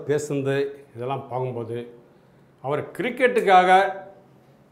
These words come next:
ஃப்யூச்சரில் பி சி சி ஏதாவது chance கொடுத்தாக்கா, அவர் ஒரு கோச்சாவோ,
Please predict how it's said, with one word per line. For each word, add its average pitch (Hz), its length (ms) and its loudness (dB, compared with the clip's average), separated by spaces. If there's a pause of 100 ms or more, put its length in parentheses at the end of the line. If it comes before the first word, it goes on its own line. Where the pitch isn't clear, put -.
(160)
ஃப்யூச்சரில் 156 540 0
பி 160 160 0
சி 170 140 -4
சி 147 160 -4
ஏதாவது 139 320 -2
chance 139 360 -4
கொடுத்தாக்கா, 120 300 -8
அவர் 120 240 -6
ஒரு 104 300 -14 (160)
கோச்சாவோ, 120 600 -8